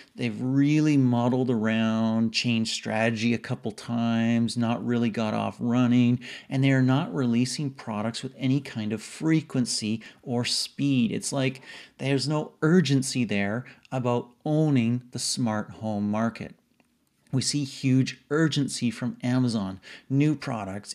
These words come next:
innovative products, products that they're willing to send out into the market and just see if they'll sink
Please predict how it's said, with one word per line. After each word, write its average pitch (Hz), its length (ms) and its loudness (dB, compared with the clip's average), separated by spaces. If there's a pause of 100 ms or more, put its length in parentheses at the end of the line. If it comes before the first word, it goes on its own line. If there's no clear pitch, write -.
innovative 143 580 2
products, 110 540 -6 (340)
products 190 380 0
that 214 120 -2
they're 135 100 2
willing 127 340 0
to 185 100 -4
send 131 320 0
out 135 160 0
into 135 200 0
the 104 80 -4
market 123 420 -2
and 120 100 -2
just 165 220 -2
see 233 220 0
if 240 100 -6
they'll 110 140 -2
sink 147 440 -4